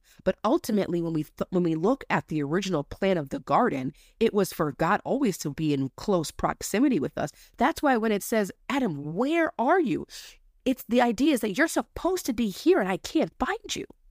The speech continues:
We're in relationship with each other. What happened? Why are you not where you are? And then it's, "Did you disobey? Did you not keep your part of the bargain?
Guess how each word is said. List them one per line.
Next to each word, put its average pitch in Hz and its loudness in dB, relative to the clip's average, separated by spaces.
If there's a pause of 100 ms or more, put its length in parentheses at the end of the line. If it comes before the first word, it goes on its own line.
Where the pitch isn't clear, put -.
(680)
We're 339 2
in 196 0
relationship 170 0
with 147 -2
each 143 -6
other. 139 -2 (400)
What 403 6
happened? - -4 (720)
Why 277 0
are 381 6
you 277 4
not 247 4
where 233 2
you 220 -2
are? 233 4 (320)
And 214 2
then 247 4
it's, 185 0 (100)
"Did 240 0
you 226 2
disobey? 208 0 (1080)
Did 240 2
you 254 0
not 262 4
keep - -2
your 240 4
part 269 2
of 247 2
the 220 0
bargain? 277 0